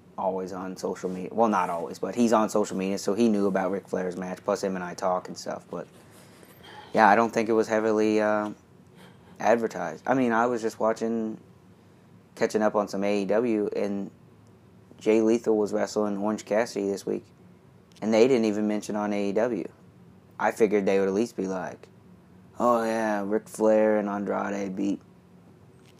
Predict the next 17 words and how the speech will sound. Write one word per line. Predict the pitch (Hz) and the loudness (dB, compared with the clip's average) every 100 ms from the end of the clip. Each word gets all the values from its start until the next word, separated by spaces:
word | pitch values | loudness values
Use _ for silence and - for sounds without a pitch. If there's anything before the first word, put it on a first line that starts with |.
| - - - | -20 -20 -10
Jay | - 104 101 | 0 2 2
Lethal | 104 101 104 101 101 | 0 0 0 0 0
and | 95 95 | -2 -2
Jeff | 107 98 | -2 -2
Jarrett | - 104 107 98 | 0 2 2 0
this | 98 | -4
past | - 90 92 - | -4 -4 -4 -6
weekend." | 92 - - 185 190 - - - - - - - _ - - - - - - - - - - - | -8 -8 -10 -10 -14 -20 -20 -20 -20 -20 -20 -20 _ -20 -20 -20 -20 -20 -20 -20 -20 -20 -20 -12
You | - | -4
know, | 120 | -2
'cause | 110 101 | 0 2
usually | 104 127 120 107 | 2 0 0 -2
Tony's | - 101 101 95 | -2 -2 -2 -4
pretty | - 95 | -4 -4
good | 95 98 | -2 -2
about, | 95 95 90 | 0 0 0
like, | 90 92 | -2 -4